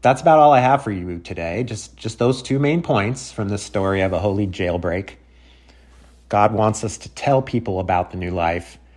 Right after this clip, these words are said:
and he wants us not to run away, but to get back in the thick of the new life, wherever it may lead. So let's pray.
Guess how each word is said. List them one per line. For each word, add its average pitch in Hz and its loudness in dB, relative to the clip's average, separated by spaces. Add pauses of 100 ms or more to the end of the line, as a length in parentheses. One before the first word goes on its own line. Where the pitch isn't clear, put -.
(360)
and - -10
he 98 -4
wants 92 -4
us - -8
not 98 -4
to 110 -4
run 95 -2
away, 87 -2 (480)
but - -14
to - -16
get - -12
back 90 -4 (180)
in 92 -10
the 85 -8
thick - -12 (680)
of 85 -16
the - -16
new 82 -12
life, 90 -12
wherever 85 -4
it 82 -10
may 85 -10
lead. 95 -12 (1600)
So - -10
let's 90 -6
pray. - -10